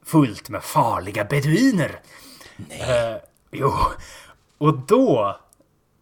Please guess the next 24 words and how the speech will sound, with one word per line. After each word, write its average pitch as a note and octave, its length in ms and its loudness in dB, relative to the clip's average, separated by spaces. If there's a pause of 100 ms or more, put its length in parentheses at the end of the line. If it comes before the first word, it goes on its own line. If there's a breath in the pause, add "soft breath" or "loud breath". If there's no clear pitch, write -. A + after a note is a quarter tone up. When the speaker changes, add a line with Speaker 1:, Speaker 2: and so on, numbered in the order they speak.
Speaker 1:
den C3+ 340 -2
här B2 180 -2
underbara A2+ 480 0
kvinnan, G#2 340 -10
då A2+ 100 -8
klädde F#3 320 2
hon D#3 340 -2
sig, A2 400 -8 (240)
klädde - 160 0
hon A3 100 0
ut A#2 180 -4
sig G3+ 160 -2
till E3 220 -4
beduin. B2+ 440 -4 (1120 soft breath)
Tog D#3 200 2
med D3 220 4
sig C#3+ 320 0 (140 loud breath)
tjugotvå F3 800 0
kameler D#3+ 540 0
för D#3 120 -2
att C3+ 100 -4
bära D3 260 6
hennes C3+ 240 0
bagage. C3+ 640 2